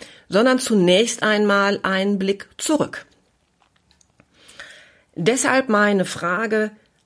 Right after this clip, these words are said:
heute an dich. Erinnerst du dich eigentlich noch, warum du dich damals, ja, ich weiß jetzt nicht, in welchem Jahr für dich die Berufswahl anstand,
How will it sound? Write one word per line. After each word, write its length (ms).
heute 600
an 220
dich. 540
Erinnerst 520
du 80
dich 340
eigentlich 640
noch, 420
warum 400
du 200
dich 360
damals, 600
ja, 100
ich 120
weiß 180
jetzt 180
nicht, 120
in 120
welchem 360
Jahr 360
für 200
dich 260
die 100
Berufswahl 760
anstand, 840